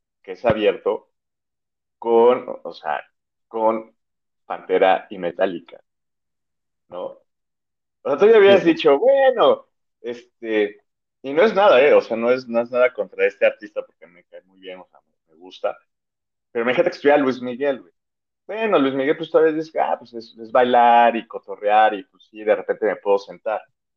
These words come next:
Speaker 1: Acá es
Speaker 2: Más
Speaker 1: Metallica y Pantera, donde sabes que va a haber slam, donde su-, sabes que, que acá, y si lo ves fríamente, fueron responsables los que estaban abajo y fue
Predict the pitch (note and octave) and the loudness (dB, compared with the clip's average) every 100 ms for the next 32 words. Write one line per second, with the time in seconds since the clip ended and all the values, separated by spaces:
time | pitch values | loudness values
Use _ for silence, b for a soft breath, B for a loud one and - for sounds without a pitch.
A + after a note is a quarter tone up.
0 | _ - G#2 - C3+ C#3 A2+ G#2+ A2+ A2+ | _ -20 -20 -6 -2 0 0 0 0 2
1 | B2 A#2+ A#2 A#2 A2 G#2 - _ _ _ | 2 2 -2 -8 -16 -16 -16 _ _ _
2 | _ A#2+ A#2+ A2+ A2+ C3 B2+ G#2+ - - | _ -10 -2 -2 0 0 2 2 0 -8
3 | A2 G#2+ B2 C3+ - A2 A2+ A2+ G#2+ - | -8 -2 0 0 0 2 2 0 -4 -6
4 | A#2 B2 A2 F#2+ F#2+ F#2 - _ - C3 | -2 0 -2 -8 -14 -14 -20 _ -2 0
5 | D3+ C#4 _ _ _ _ _ _ _ - | 2 -2 _ _ _ _ _ _ _ -10
6 | A#2 A2 - _ _ _ _ _ _ _ | -4 -4 -6 _ _ _ _ _ _ _
7 | _ _ _ _ _ _ - C3 A#2+ A#2+ | _ _ _ _ _ _ -4 0 0 2
8 | F#3 D#4+ - - _ - G#2+ - - A2 | 0 0 -4 -14 _ -14 -12 -12 -6 0
9 | B2 C#3+ - D#3+ D#3 C3+ C3 C3 D3+ - | 2 2 -2 -2 0 0 -4 -8 -10 -10
10 | _ _ _ _ - C#3 D#3+ D3 G#2+ - | _ _ _ _ -6 -4 -2 -4 -6 -8
11 | G#2 G2+ - B2 C#3+ C3 - A2+ A#2+ F#2+ | -12 -6 0 0 0 -8 -2 0 0 -2
12 | F#2+ F#2+ B2+ B2 _ - A2+ | -4 -4 -8 -10 _ -12 -10